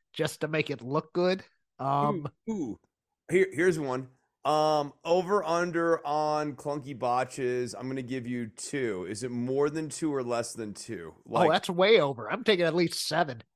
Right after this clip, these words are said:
Speaker 2: Yeah, I, I, okay. So do we get to the, do we arrive at the Lashley Lesnar match where we get to the "this isn't working for me, brother" <laughs> thing?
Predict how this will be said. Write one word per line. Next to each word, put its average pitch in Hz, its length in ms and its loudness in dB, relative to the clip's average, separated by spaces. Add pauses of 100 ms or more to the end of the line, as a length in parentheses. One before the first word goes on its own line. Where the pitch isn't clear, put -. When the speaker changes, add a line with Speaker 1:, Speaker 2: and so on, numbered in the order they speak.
(280)
Speaker 2:
Yeah, 170 280 8
I, 160 340 6
I, 165 60 -2 (380)
okay. 175 360 6 (240)
So - 200 0
do 165 160 0
we 175 160 -2
get 190 280 2
to 196 180 -4
the, 156 420 -2 (340)
do 160 140 -2
we 185 160 2
arrive 165 400 6
at 160 120 -4
the 156 320 0
Lashley 139 800 2
Lesnar 135 500 2
match 117 440 -2
where 127 280 2
we 120 140 -4
get 127 260 -2
to 135 140 -6
the 117 140 -2
"this 117 400 -2
isn't 131 280 -4
working 123 300 -2
for 117 160 -6
me, 120 160 -2
brother" 101 400 -4
<laughs> - 0 -
thing? 123 320 -6